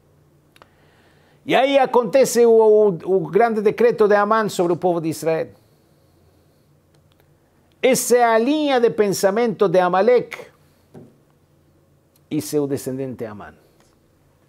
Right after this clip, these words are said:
Como se corrige isto? como a gente corta esta influencia negativa de Amalek.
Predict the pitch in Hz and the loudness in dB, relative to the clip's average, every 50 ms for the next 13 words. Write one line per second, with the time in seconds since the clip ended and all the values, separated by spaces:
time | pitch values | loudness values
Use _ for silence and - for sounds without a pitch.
0 | _ _ _ _ _ _ _ _ _ _ _ - 277 285 294 277 - - 240 - | _ _ _ _ _ _ _ _ _ _ _ 0 2 2 2 2 2 0 0 0
1 | 233 233 208 214 196 156 131 151 123 110 95 - - - - - _ _ _ _ | 0 0 2 0 0 0 -2 -4 -6 -6 -10 -14 -20 -20 -20 -20 _ _ _ _
2 | _ _ _ _ _ _ _ _ _ _ _ _ _ _ _ _ _ _ _ _ | _ _ _ _ _ _ _ _ _ _ _ _ _ _ _ _ _ _ _ _
3 | _ _ _ _ _ _ _ - - 269 294 294 302 285 269 254 202 202 269 285 | _ _ _ _ _ _ _ 0 2 2 2 2 2 2 2 2 2 2 0 0
4 | 285 240 - - 269 269 262 247 247 - _ _ _ _ _ _ _ _ _ _ | 0 -2 -2 -2 0 2 2 0 0 -4 _ _ _ _ _ _ _ _ _ _
5 | _ _ _ _ _ - 294 320 302 240 196 - - 165 123 101 - - - _ | _ _ _ _ _ 0 2 2 2 0 -2 -4 -6 -6 -6 -6 -10 -20 -20 _
6 | _ _ _ _ _ _ _ _ _ _ _ _ _ _ _ _ _ _ _ _ | _ _ _ _ _ _ _ _ _ _ _ _ _ _ _ _ _ _ _ _
7 | _ _ _ _ _ _ _ _ _ _ _ _ _ _ _ _ _ _ _ _ | _ _ _ _ _ _ _ _ _ _ _ _ _ _ _ _ _ _ _ _
8 | _ _ _ _ _ _ _ _ _ _ _ _ _ 165 175 - - 226 240 233 | _ _ _ _ _ _ _ _ _ _ _ _ _ -6 -6 0 0 2 2 2
9 | 170 - 214 254 269 294 285 226 - 240 247 233 240 220 226 220 - - - 302 | 0 -2 0 2 2 2 2 0 0 0 0 2 2 2 0 0 0 0 2 2
10 | 339 320 285 254 233 226 214 196 190 175 170 156 131 110 - - - - | 4 4 4 2 2 2 0 2 0 0 0 0 -2 -6 -10 -16 -20 -20